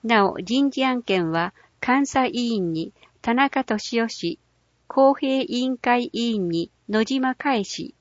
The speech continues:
教育委員会教育長にイエス川貞明氏の選任、任命に同意し、人権擁護委員に涌田さつき氏、吉本千鶴氏、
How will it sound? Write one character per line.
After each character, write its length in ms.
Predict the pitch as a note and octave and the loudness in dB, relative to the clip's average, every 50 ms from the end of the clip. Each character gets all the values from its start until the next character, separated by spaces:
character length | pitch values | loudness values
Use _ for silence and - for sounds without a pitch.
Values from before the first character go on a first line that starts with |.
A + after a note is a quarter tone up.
| _ _ _ _ _ _ _ _ _ - | _ _ _ _ _ _ _ _ _ -6
教 280 | - C#4 C#4 C#4 C#4+ | 0 2 2 4 4
育 280 | C#4 C#4 - - C#4 C#4 | 2 0 0 0 0 0
委 60 | C4+ | 0
員 180 | C4+ C4+ B3+ G#3+ | 0 0 -2 -2
会 260 | - F#3+ F#3 F#3 F#3 | 0 0 0 0 0
教 300 | - - B3+ C4+ C4+ C4+ | -2 -2 0 2 2 2
育 240 | C4 B3 - - - | 0 -2 -6 -12 -6
長 260 | - G3 F3+ E3+ E3+ | -4 -2 -2 0 -2
に 200 | E3+ E3+ - - _ _ _ _ _ _ _ - | -2 -4 -6 -8 _ _ _ _ _ _ _ -4
イ 100 | G#3+ A#3+ | 0 0
エ 60 | C4+ | 0
ス 140 | C4 - - | 0 -2 -2
川 260 | - G#3 F#3+ F#3 G3 | 0 2 2 2 2
貞 400 | - - G3+ G3 B3 C4 C4 B3 - | 0 -4 -2 0 0 0 0 -2 -4
明 60 | A3 G#3+ | -8 -10
氏 180 | - - F3+ | -6 -4 -2
の 200 | F3+ F3+ F3+ - _ _ _ _ _ _ | -2 -2 -4 -6 _ _ _ _ _ _
選 420 | - - - B3 B3+ B3+ B3+ B3 | -12 -2 0 0 0 0 0 -2
任、 280 | A#3+ A#3+ A#3+ A#3 A3 - _ - | -2 -2 -4 -4 -6 -8 _ -6
任 320 | G3+ G#3+ A#3 B3+ B3+ C4 B3+ | -2 0 0 0 0 0 -2
命 260 | B3 B3 A#3+ A3+ - - | -2 -2 -4 -4 -4 -4
に 240 | A#3 C4 A#3+ - | -4 -4 -4 -2
同 240 | F#3 G#3+ G#3+ G#3+ G#3+ | 0 0 2 2 2
意 120 | G#3+ G#3 - | 0 -2 -4
し、 300 | - - F#3+ F#3+ - _ _ - _ _ - - | -6 -8 -8 -8 -8 _ _ -20 _ _ -20 -12
人 260 | E3+ - B3 C4+ C4+ | -4 -2 0 0 0
権 340 | - - B3+ C4 C4+ C4 C4 | 0 2 0 2 2 2 2
擁 280 | B3+ B3+ B3+ B3+ B3 B3 | 2 4 4 4 2 2
護 240 | C4 B3+ B3+ - - | 2 2 2 2 -2
委 280 | - A3+ A#3 A3+ G#3+ G3+ | -4 -2 0 0 2 2
員 140 | F#3 E3+ E3 | 2 2 0
に 200 | F3 E3+ - - _ _ _ _ _ - | -2 -4 -6 -10 _ _ _ _ _ 0
涌 300 | G3+ G3+ - - C#4 A#3 | 0 0 2 0 -2 0
田 120 | A3+ G#3 | 0 0
さ 160 | - - F#3 | 0 -2 -6
つ 160 | - - A3+ | -4 -4 -6
き 160 | - - A3+ G3+ | -6 -4 -8 -8
氏、 300 | - - E3 F3 - _ _ _ _ _ _ - | -8 -8 -8 -8 -10 _ _ _ _ _ _ -2
吉 300 | G3 G#3+ G#3 - - C#4 | 0 0 0 0 -2 0
本 280 | C4 A#3 A3 - F#3+ F#3+ | 0 0 0 -2 -4 -2
千 220 | - G#3+ G3+ G#3 | -2 -2 -2 0
鶴 220 | G#3+ G#3+ G#3 G#3 | 0 0 0 -2
氏、 340 | G#3 - - - F3 F3+ - | -4 -6 -8 -8 -8 -8 -8